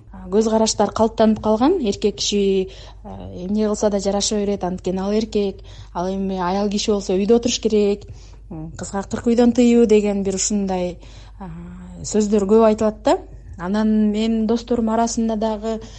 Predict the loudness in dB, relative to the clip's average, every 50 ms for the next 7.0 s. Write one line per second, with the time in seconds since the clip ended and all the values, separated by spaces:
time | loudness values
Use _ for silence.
0 | -18 -20 -8 -4 -4 -2 -2 0 0 2 2 4 4 2 2 0 -2 -4 0 2
1 | 2 2 2 2 0 -2 -2 0 2 2 2 2 0 0 2 2 4 4 4 4
2 | 4 4 4 4 2 0 -6 -16 -18 -18 -20 -20 -20 -20 -18 -16 -14 -14 -12 -12
3 | -12 -12 -12 -10 -8 -4 -2 -2 0 4 4 4 4 4 2 0 0 -2 0 0
4 | 0 0 0 -2 -4 -4 -4 -6 -8 -12 -18 -20 -14 -6 -2 0 2 4 4 4
5 | 2 0 0 0 0 2 2 0 0 2 2 2 2 0 -2 -4 -2 0 0 2
6 | 0 0 0 0 2 2 2 2 2 2 2 0 0 2 2 2 2 0 0